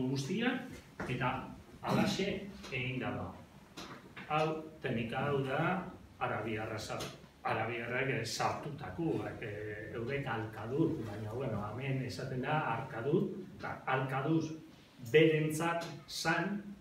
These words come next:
ba, kaino bezalako bat, edo halako bat, ez? Bueno, orduan, kontutan izani, ba, zeuan, eh, handikan, ona, distantzia eta, ba,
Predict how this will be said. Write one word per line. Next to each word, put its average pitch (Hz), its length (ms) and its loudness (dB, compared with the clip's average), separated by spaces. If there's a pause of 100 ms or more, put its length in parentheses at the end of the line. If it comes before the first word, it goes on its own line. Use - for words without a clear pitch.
(120)
ba, 117 260 -4 (240)
kaino 113 400 2
bezalako - 580 -6
bat, - 360 -4
edo 104 260 -10 (360)
halako 120 280 -6
bat, 135 320 -6
ez? 143 160 -8 (1120)
Bueno, 156 260 2 (260)
orduan, 175 480 6 (280)
kontutan 143 440 -2
izani, 156 520 2
ba, 107 140 -6 (320)
zeuan, 147 500 -2
eh, 151 680 -2
handikan, 156 640 0
ona, 117 380 0
distantzia 151 720 2
eta, 170 320 2
ba, 185 160 2